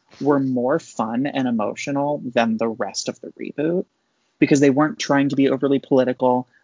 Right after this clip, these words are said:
They weren't trying to harp on the original series too much. They weren't, they weren't, like, trying to do Will and Grace. They just were trying to, like, give the fans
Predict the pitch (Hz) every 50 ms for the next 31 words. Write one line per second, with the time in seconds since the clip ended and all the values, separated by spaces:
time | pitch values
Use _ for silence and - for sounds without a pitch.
0 | _ - 135 127 131 131 135 - - - - 131 123 120 120 123 127 127 123 127
1 | 127 127 123 - - 135 123 123 120 120 120 120 120 120 - _ _ _ _ _
2 | _ _ _ _ - - - - 139 131 123 123 - - - - - 131 131 123
3 | 123 123 123 117 127 120 120 117 123 120 117 123 120 117 113 - - 185 175 170
4 | 160 160 - - - 160 156 151 147 147 143 135 - - - 139 135 123 131 127
5 | 117 - 135 - 160 147 185 180 - 127 131 120 - - _ - - - - 135
6 | 131 117 117 120 117 113 117 117 - 113 - 117 117 117 113 113 - - - -
7 | 76 60 50 - - - - - - _ _ _ _ _ _ - 139 127 131 131
8 | - - 143 131 - 139 131 123 123 123 123 123 117 113 113 131 123 117 117 120
9 | - - 117 117 113 117 117 117 113 110 - - - -